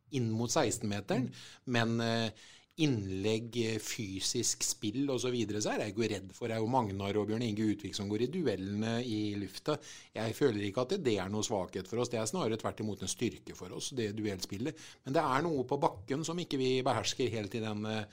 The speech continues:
den treeren bak, eh, ennå. Det blir, eh,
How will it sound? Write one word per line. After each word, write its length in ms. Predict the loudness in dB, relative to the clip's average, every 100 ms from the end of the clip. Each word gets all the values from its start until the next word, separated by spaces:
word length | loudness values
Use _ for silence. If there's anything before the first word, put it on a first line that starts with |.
| -14 _ _
den 120 | -4 -2
treeren 300 | 0 0 0
bak, 340 | -2 -2 -4
eh, 320 | -2 0 -2 -4 -6 -10 -6
ennå. 300 | -2 -2 -2 -10 _ _ _ _
Det 220 | 0 2
blir, 320 | 4 2 2
eh, 140 | 2